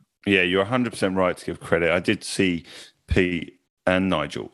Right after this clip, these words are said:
actually, in the, in the media centre of a Tottenham game. And you're right. And, and that's just Pete being a young fan in tune with what the supporters want. And whether it's, uh, playing,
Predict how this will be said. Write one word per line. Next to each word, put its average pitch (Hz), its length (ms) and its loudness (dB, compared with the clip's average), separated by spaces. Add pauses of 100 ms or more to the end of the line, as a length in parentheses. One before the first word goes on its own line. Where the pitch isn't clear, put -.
actually, - 380 -2
in 87 80 0
the, 85 120 2
in 80 120 -2
the 90 80 0
media 87 280 0
centre 87 380 -2
of 82 140 -2
a 80 180 -8 (180)
Tottenham 87 360 -2
game. 50 320 -2 (540)
And 113 120 4
you're 143 120 4
right. 202 260 2
And, 127 160 0
and 147 140 0
that's 156 160 0
just - 180 -6
Pete 110 320 2
being 107 220 2
a 95 80 -4 (100)
young 127 340 2
fan 92 380 0
in 98 80 -2
tune 117 320 0
with 107 100 0
what 98 140 0
the 95 80 -4
supporters 101 560 -2
want. 90 300 0
And 95 120 2
whether 110 320 2
it's, - 260 -6 (540)
uh, 90 220 2 (140)
playing, 98 540 0